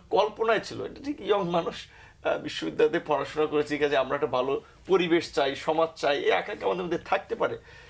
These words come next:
কিন্তু গত নয় মাসে অন্যদের মতো ইকুয়েশন মিলাইতে যে পুরোই হতাশ হয়েছি। হতাশ হয়েছি আমার চেয়ে অন্যদের কথা শুনে, যে আগে বেশ কিছু আমাদের তরুণ, আহ, পরিচিত, আহ, অনেকে বলতো যে, "ভাই, দেশে আসবে, এবার দেশে এসে ব্যবসা বাণিজ্য করবো বা আপনাদের সাথে রাজনীতি করবো,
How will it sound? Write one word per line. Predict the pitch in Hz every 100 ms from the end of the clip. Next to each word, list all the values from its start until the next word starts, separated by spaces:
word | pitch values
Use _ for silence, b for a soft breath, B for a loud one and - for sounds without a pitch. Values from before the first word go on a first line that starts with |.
| B
কিন্তু | 311 -
গত | - 170 175 214
নয় | 175 170 196
মাসে | 220 240 254 b b b b -
অন্যদের | 156 190 226 233 202
মতো | 208 190 202
ইকুয়েশন | 185 180 202 185 190
মিলাইতে | 170 170 165 180
যে | 170
পুরোই | 196 - 214
হতাশ | 139 - 190 -
হয়েছি। | 110 107 - B B
হতাশ | - 156 214
হয়েছি | 233 233
আমার | 196 202 214
চেয়ে | 226
অন্যদের | 208 226 233 240 175 -
কথা | - 180 185
শুনে, | - 196 135 - B B B -
যে | 190
আগে | 202 180 190 220
বেশ | - 185 180
কিছু | - - 214
আমাদের | 175 170 175
তরুণ, | - 175 175 170 165
আহ, | - 143 143 139 -
পরিচিত, | - 160 147 160 160
আহ, | 143 - - - - - - -
অনেকে | 139 151 156
বলতো | 127 156 160 147 B B B
যে, | 156
"ভাই, | 175 170
দেশে | 127 143 185
আসবে, | 165 127
এবার | 131 123
দেশে | 143 160
এসে | 170 175
ব্যবসা | 143 139 175
বাণিজ্য | 180 170
করবো | 175 185 180
বা | 185 165
আপনাদের | 131 151 156
সাথে | 156 160
রাজনীতি | 135 127 143 170
করবো, | 175 175 220